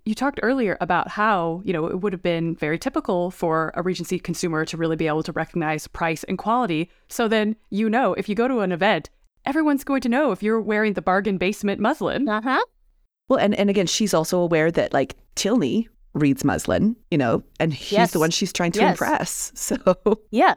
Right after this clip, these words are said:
Speaker 2: and whether he's, whether he's telling the truth or not, that's irrelevant, because he's, he's shown her that he can read muslin in some way. And yeah, that's just like, "Ah,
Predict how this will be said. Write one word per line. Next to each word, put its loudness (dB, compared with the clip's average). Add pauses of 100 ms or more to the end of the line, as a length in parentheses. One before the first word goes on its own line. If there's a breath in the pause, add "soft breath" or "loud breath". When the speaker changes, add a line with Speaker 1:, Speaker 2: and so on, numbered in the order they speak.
(160)
Speaker 2:
and 2
whether 0
he's, -4
whether 2
he's -4
telling 0
the 0
truth 0
or 0
not, 2 (460)
that's -2
irrelevant, 0
because -4
he's, -4 (300)
he's -2
shown 0
her 2
that 0
he -2
can -4
read 0
muslin 0
in -2
some -2
way. 0 (480 soft breath)
And 2 (140)
yeah, 4
that's -2
just -4
like, 2 (280)
"Ah, 4